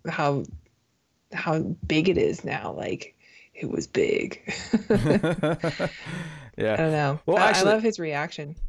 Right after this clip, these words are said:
Speaker 2: that detail that I love as well, uh, before Brett dies, he finds, like, the, the, the, the shedding skin of the little version
Speaker 1: Mm-hmm.
Speaker 2: of him. It's like, it's
Speaker 1: Yeah,
Speaker 2: like a
Speaker 1: he kinda
Speaker 2: shed.
Speaker 1: picks it up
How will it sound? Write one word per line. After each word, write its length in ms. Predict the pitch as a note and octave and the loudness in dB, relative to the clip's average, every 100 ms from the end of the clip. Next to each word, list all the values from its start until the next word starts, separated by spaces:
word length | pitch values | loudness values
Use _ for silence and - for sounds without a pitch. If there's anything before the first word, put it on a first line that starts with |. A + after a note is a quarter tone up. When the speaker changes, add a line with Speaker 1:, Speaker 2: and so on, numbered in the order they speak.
| - | 0
Speaker 2:
that 180 | C#3+ D#3+ | 2 2
detail 360 | C3+ D#3+ D#3 B2+ | 2 0 2 2
that 100 | G2 | 4
I 40 | |
love 140 | A2+ | 2
as 120 | G#2+ G2+ | 2 0
well, 180 | B2+ | 2
uh, 100 | A2+ | 2
before 680 | G#2 A2 - B2+ B2+ B2 G#2+ - | 2 -2 0 2 4 2 0 -2
Brett 260 | A2+ G#2+ - | 0 0 2
dies, 460 | A2 C3 A#2+ G2+ | 2 4 2 0
he 160 | - A2 | -2 -2
finds, 440 | - A#2 A#2+ A#2+ | 0 0 2 0
like, 120 | A#2 - | -2 0
the, 240 | G#2+ G2+ | 0 0
the, 140 | F#2+ G2 G2+ | -2 -4 -6
the, 180 | - - | -8 -6
the 80 | G#2 | -2
shedding 420 | - A#2+ A#2+ G#2+ | 2 2 2 0
skin 520 | - - A#2+ G#2+ F#2+ | 0 2 2 2 0
of 120 | - A2 | -2 0
the 80 | |
little 340 | G#2+ A2 G#2+ G#2 | 2 2 2 2
version 380 | G#2+ G#2+ E2+ G2+ | 2 2 0 0
Speaker 1:
Mm-hmm. 80 | |
Speaker 2:
of 100 | G2+ | 0
him. 140 | F#2+ F#2+ | -2 -4
It's 100 | G#2 | -2
like, 80 | A2+ | 0
it's 80 | A#2 | 2
Speaker 1:
Yeah, 60 | A2+ | 2
Speaker 2:
like 40 | |
a 80 | - | 2
Speaker 1:
he 0 | |
kinda 240 | - A#2+ | 2 4
Speaker 2:
shed. 120 | A2 A2 | 4 2
Speaker 1:
picks 180 | - | -2
it 60 | D#3+ | -2
up 180 | D#3+ | -2